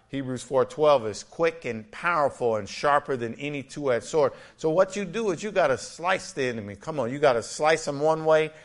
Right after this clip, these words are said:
and slice him again. The way you slice him is you get up and you decree a thing. "You shall decree a thing, and it shall be established unto you."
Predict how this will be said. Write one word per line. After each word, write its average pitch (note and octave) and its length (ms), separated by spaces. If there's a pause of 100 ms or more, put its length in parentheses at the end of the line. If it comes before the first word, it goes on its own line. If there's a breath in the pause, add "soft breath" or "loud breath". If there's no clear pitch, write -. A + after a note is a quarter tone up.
(160 loud breath)
and A#2 160
slice D3 420
him C#3+ 120
again. C#3 280
The C3 80
way D#3 180
you F#3+ 200
slice G3 440
him G3+ 180 (220 loud breath)
is C3+ 200
you F#3+ 120
get F3 280
up F3 180
and D#3+ 240
you F3 100
decree E3+ 480
a D3+ 80
thing. C3+ 320
"You E3+ 100
shall D#3+ 300
decree G3+ 460
a D#3+ 80
thing, C#3 360 (220 loud breath)
and C#3 140
it C3 40
shall D3+ 220
be C#3 180
established C#3+ 540
unto C#3+ 260
you." C3+ 200